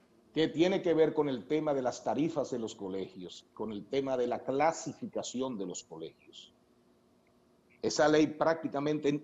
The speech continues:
solamente doña Milagros Ortiz en algún momento intentó ponerla en, darle vida, darle calor.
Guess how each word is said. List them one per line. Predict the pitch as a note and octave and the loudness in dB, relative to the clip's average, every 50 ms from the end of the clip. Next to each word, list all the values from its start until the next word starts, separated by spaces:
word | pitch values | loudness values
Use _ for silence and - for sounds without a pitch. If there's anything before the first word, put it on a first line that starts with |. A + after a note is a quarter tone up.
| - | -8
solamente | - - - - F3+ G#3 G3+ F3+ D#3+ F3 F#3 F3+ F3+ F3 E3 | -16 -8 -2 2 2 4 4 4 4 2 2 0 2 0 2
doña | D3 D3 C#3 C3+ C3+ C3 | 4 4 4 4 2 0
Milagros | A#2+ A#2 A#2 G#2+ A#2+ C#3 D3+ D3 C#3 B2+ - - - | 0 0 0 4 4 4 4 4 0 -4 -4 -6 -4
Ortiz | - A2 F#2+ - - - A#2 A#2 G#2 - | -4 -4 -4 -4 -6 -4 -4 -4 -4 -6
en | - G2+ G2+ | -8 -8 -8
algún | F#2+ F2+ F2+ F#2+ C3+ C#3 C3 | -8 -6 -2 -2 -2 0 0
momento | A#2+ A2+ A#2 C3+ D3 C#3+ A#2 - C3 B2 - _ _ _ _ _ _ _ - | -2 -2 0 0 -2 -2 -4 -6 -8 -10 -10 _ _ _ _ _ _ _ -6
intentó | - A2+ G#2+ F#2+ G2 G2+ G2+ F#2 - B2 B2 A2 | -4 -4 -4 -2 -4 -4 -4 -4 -2 -2 -2 -2
ponerla | - A2 G#2+ G#2+ G#2+ A2 G#2+ G2+ G#2+ G2+ G2 | -2 -4 -4 -2 -4 -4 -4 -2 -2 -2 -2
en, | F#2+ F2+ F2 E2 D2+ C#2 C2 - - _ _ _ _ _ _ _ _ _ - | -2 -4 -8 -10 -12 -16 -18 -20 -20 _ _ _ _ _ _ _ _ _ -8
darle | - F2+ C#3 D3+ C#3 C3 B2+ | 0 2 2 4 4 2 2
vida, | B2+ C3 A#2+ A2 F#2 - _ _ _ _ _ _ _ - | 2 2 0 -2 -4 -6 _ _ _ _ _ _ _ -12
darle | - - G#2 B2 A#2 A2+ A2 F2+ | -2 2 2 2 2 0 -4 -2
calor. | G#2 F#2 E2+ D2 C#2 B1 | -2 -4 -2 -2 -6 -8